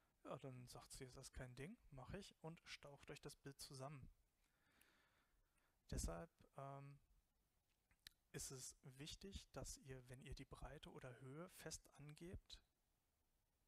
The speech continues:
das Gegenstück davon auf Auto zu setzen. So skaliert er das Bild proportional für euch. Noch besser ist es, wenn ihr zusätzlich Max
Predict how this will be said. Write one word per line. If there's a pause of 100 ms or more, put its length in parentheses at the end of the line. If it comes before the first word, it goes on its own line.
(440)
das
Gegenstück
davon
auf
Auto
zu
setzen. (160)
So
skaliert
er
das
Bild (120)
proportional
für
euch. (1040)
Noch
besser
ist
es,
wenn
ihr
zusätzlich (640)
Max